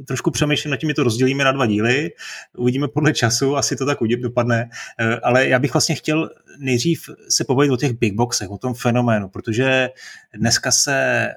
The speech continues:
eh, dneska se hry jako balej do takových těch standardních D V D čkových krabiček. Eh, vlastně to tak bylo vždycky i u konzolí, že prostě už, eh,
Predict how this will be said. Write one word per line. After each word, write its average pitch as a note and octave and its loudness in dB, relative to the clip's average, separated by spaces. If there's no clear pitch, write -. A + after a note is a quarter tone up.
eh, A2 -6
dneska A#2 -2
se B2 2
hry A2+ 2
jako A2+ 0
balej A#2 2
do A#2 2
takových A#2 0
těch A#2+ -2
standardních A2+ -2
D G#2+ 0
V A2+ 0
D A2+ 0
čkových A2+ -4
krabiček. G#2+ -6
Eh, G2+ 0
vlastně A#2 0
to A#2+ 4
tak A2+ 4
bylo A2 4
vždycky G#2 0
i B2 0
u G2 0
konzolí, A2+ 2
že G#2+ 0
prostě - -14
už, A2+ -2
eh, A2+ 2